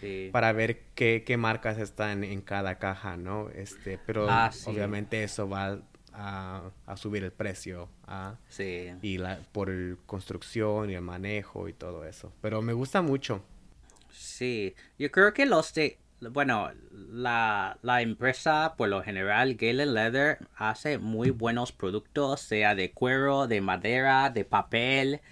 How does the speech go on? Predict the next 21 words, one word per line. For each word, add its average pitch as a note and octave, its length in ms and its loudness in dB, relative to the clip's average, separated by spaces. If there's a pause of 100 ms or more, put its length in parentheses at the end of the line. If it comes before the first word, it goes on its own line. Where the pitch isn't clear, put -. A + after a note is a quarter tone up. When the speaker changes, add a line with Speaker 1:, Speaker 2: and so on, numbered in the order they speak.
(640)
Speaker 1:
Es, - 280 -6
Speaker 2:
<laughs> - 60 -6
Speaker 1:
incluso A#2+ 840 2
tienen C#3+ 320 8
Speaker 2:
Sí. F#2 60 -10
Speaker 1:
plumas D3 500 6
ahora, C3+ 580 6
así A#2+ 220 -4
que G#2 640 -2
Speaker 2:
Sí. - 60 -20 (120)
Speaker 1:
están A#2 340 -4
haciendo D#3 500 0
mucha A#2+ 420 -2
cosa, F2 680 -4
eh, G2 500 -8 (240)
y F#2+ 380 -8 (160)
todo A2+ 400 0
de A#2 160 2
muy G#2 200 -2
buena G#2 360 -4
calidad. E2+ 440 -4